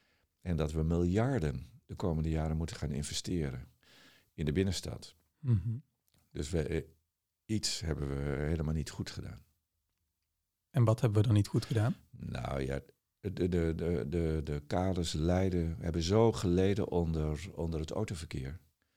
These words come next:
Speaker 1: Onder het zware vrachtverkeer, wat decennia lang, eh, door die, eh, over die grachten is gegaan.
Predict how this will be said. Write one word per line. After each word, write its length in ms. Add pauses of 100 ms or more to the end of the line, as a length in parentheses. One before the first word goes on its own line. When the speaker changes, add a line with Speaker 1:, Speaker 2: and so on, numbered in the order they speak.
(560)
Speaker 1:
Onder 240
het 100
zware 340
vrachtverkeer, 840
wat 220
decennia 680
lang, 520
eh, 60 (120)
door 180
die, 400
eh, 120
over 140
die 100
grachten 380
is 160
gegaan. 340